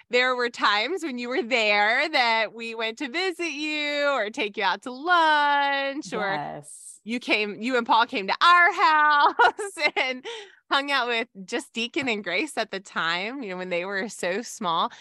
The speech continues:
Speaker 1: So look at that. And then watching you get married and become a mother. And I'm like, "God, you are so good to give me Tori in my life that I can watch you just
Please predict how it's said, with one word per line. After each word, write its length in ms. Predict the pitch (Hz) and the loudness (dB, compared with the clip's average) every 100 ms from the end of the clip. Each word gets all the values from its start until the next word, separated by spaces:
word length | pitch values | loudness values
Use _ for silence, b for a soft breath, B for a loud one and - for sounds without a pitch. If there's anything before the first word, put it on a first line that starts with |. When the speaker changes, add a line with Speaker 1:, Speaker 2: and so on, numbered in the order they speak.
| B | B
Speaker 1:
So 160 | - 254 | -4 -2
look 140 | 247 240 | 0 -2
at 120 | 208 | -2
that. 260 | 202 294 247 | 2 2 0
And 140 | 247 | -2
then 200 | 220 214 - | -4 -4 -10
watching 480 | - 247 214 240 208 | -2 -2 -2 -8 -8
you 160 | 208 208 _ _ - | -8 -8 _ _ -4
get 200 | 190 147 | -2 -2
married 840 | 185 185 247 359 403 403 392 330 311 | -4 -2 2 4 6 6 6 4 0
and 120 | 247 | -2
become 340 | 247 - 302 | -4 -4 -4
a 80 | 302 | -4
mother. 540 | 277 294 311 415 403 294 | -2 4 6 6 4 0
And 120 | - 285 | 0 -4
I'm 140 | 285 | -4
like, 240 | 277 214 220 | -4 -6 -6
"God, 320 | 269 349 247 | -2 0 -2
you 140 | 277 | -4
are 160 | 381 381 | -2 -4
so 480 | - - 233 240 269 | -8 -6 -2 -2 -4
good 640 | 220 202 220 254 269 - | -4 -2 -2 -4 -10 -12
to 120 | 254 | -10
give 420 | 190 226 233 254 254 b b _ | -8 -2 -2 -2 -6 b b _
me 300 | 208 214 226 | -6 -4 -4
Tori 540 | 240 - 208 202 226 240 | -6 -6 -4 -2 -2 -4
in 120 | 202 | -4
my 160 | 208 202 | -2 -2
life 320 | 196 196 302 | 0 0 -2
that 120 | - - | -6 -2
I 180 | 196 226 | -4 -4
can 300 | 285 233 202 | -8 -8 -2
watch 400 | 185 190 180 - | 0 0 -2 -8
you 140 | 254 | -6
just 240 | 214 208 | -6 -6